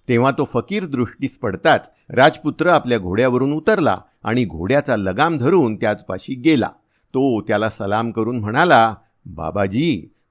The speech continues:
परमेश्वर तुम्हाला दीर्घायू करून तुमच्या मनोकामना पूर्ण करो." फकीर हा राजपुत्रास उलट सलाम करून काही शब्द बोलला,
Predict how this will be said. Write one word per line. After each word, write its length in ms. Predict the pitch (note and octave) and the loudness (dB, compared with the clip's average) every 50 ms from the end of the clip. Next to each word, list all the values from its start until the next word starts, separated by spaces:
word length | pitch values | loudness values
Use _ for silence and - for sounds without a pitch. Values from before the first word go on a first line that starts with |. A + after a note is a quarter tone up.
| _ | _
परमेश्वर 680 | - G#2+ G#2 A2 A#2+ D3 D#3 D3+ - C3+ D#3 E3 F3+ F#3 | -8 -6 -4 -2 -2 -2 -2 -4 -4 0 2 2 2 2
तुम्हाला 460 | - - C#3+ B2+ B2+ B2+ C3 C3+ C3+ | 0 -2 -4 -2 0 2 2 2 2
दीर्घायू 600 | B2 G#2+ G#2+ G2+ G2+ F2+ G2 A2+ C3+ E3 F3+ G3 | 2 0 -2 -2 -2 0 0 0 0 0 0 -2
करून 440 | F#3 - C#3+ A#2+ A2+ A2+ B2 D3 D#3+ | -2 -2 0 0 2 2 0 0 -2
तुमच्या 420 | D#3+ - C3 A#2+ A#2+ - C3+ C#3 C3+ | -4 -4 -4 -4 -4 -2 -2 -2 -2
मनोकामना 760 | B2+ A2 G#2 B2+ E3 D#3+ - C#3+ A2+ G2+ G2 G2 G#2+ C#3 D#3+ | -2 -2 0 0 -2 0 0 -2 -2 -2 -2 -4 -4 -6 -6
पूर्ण 360 | E3 - A#3+ A#3+ A#3 A#3+ A3+ | -6 -4 -4 -2 0 0 0
करो." 300 | F3+ - C#3+ G#2+ F#2+ F2+ - _ _ _ _ _ _ _ _ _ _ _ _ _ _ | 0 0 0 0 -2 -4 -8 _ _ _ _ _ _ _ _ _ _ _ _ _ _
फकीर 380 | F3 F3 F3 G#3 A3 A3+ A3 G#3 - _ _ | -6 -4 -4 -4 -4 -4 -4 -6 -8 _ _
हा 120 | E3 F3+ E3+ | -2 0 0
राजपुत्रास 840 | E3 D#3 D#3+ - - - F3 E3+ - F3+ F3+ F3 D3+ C3 C3 A#2+ D3 | 2 0 0 -2 -4 -8 -10 -8 -4 -2 0 0 0 0 -2 -4 -6
उलट 320 | C3+ D3 D#3 G3 G3+ G3+ | -6 -4 -4 -4 -4 -6
सलाम 380 | - - D3 B2+ B2 B2+ C3+ B2+ | -6 -6 -2 0 2 0 0 0
करून 380 | - D3+ E3+ E3 C3+ A#2+ A#2+ | 0 0 2 2 0 0 -2
काही 300 | G#2 A#2+ G#2 G2 A#2 B2+ | -2 -4 -4 -2 -4 -4
शब्द 300 | - - A#2+ G2 G2+ A2+ | -4 -6 -8 -6 -6 -6
बोलला, 600 | B2+ G#2 F#2 F#2 F#2+ A2 D3 D#3+ B2+ G#2 A2 A#2+ | -6 -4 -4 -4 -2 2 4 4 4 4 2 0